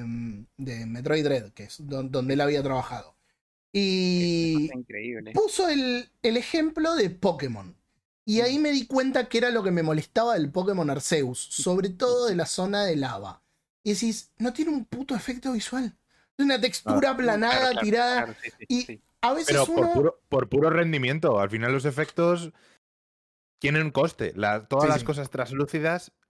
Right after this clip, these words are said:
Speaker 3: son caras y hacer
Speaker 2: Mm.
Speaker 3: efectos de ambiente
Speaker 2: Mm.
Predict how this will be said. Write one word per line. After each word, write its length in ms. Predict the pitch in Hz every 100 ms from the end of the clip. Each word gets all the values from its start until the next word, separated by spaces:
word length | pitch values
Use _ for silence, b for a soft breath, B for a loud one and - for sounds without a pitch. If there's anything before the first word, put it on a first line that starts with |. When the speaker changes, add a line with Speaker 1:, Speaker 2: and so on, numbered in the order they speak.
| _ -
Speaker 3:
son 220 | 135 131
caras 460 | 127 127 80 - -
y 320 | 98 98 90 90
hacer 480 | 87 - 120 117
Speaker 2:
Mm. 200 | - -
Speaker 3:
efectos 440 | 82 104 101 117 113
de 80 | 117
ambiente 640 | 120 147 160 160 185 220 _ _ -
Speaker 2:
Mm. 180 | 135